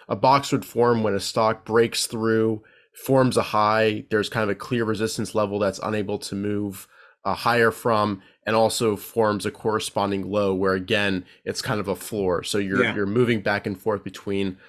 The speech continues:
Speaker 1: a high and low, a range. And you can see that it breaks clearly through that right near B and C here is you, you've got
Speaker 2: Yeah.
Speaker 1: that tight range that contracts. And that, that, I guess that would be kind of a, a thirty-seven and,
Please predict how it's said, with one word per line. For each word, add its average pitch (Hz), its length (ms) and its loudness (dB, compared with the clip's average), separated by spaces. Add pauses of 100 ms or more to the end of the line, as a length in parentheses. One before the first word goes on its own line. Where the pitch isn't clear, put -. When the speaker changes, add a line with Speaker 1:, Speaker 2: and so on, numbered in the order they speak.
(120)
Speaker 1:
a - 100 -4
high 117 260 0
and 104 200 0
low, 101 220 2
a 92 80 0
range. 95 640 -2 (160)
And 113 100 0
you 101 40 0
can 101 100 -6
see 120 180 0
that 107 180 2
it 101 160 -2
breaks 107 300 2
clearly 101 340 0
through 101 220 -6
that 98 220 2
right 104 180 0
near 98 380 0 (200)
B 104 160 -2
and 95 120 -2
C 95 260 -4
here 95 320 -2
is 90 160 -6
you, 95 180 -10
you've 107 180 -8
got 120 120 2
Speaker 2:
Yeah. 120 80 2
Speaker 1:
that - 140 -4
tight - 280 0
range 107 280 2
that 95 120 -2
contracts. 101 640 -2 (320)
And 98 200 -2
that, - 200 -2
that, 110 240 0 (140)
I 113 80 2
guess 113 160 0
that 127 120 4
would 117 140 2
be 107 160 -4
kind 104 240 -2
of - 0 -
a, 98 280 2
a 101 40 -2
thirty-seven 107 1160 0 (420)
and, 98 840 0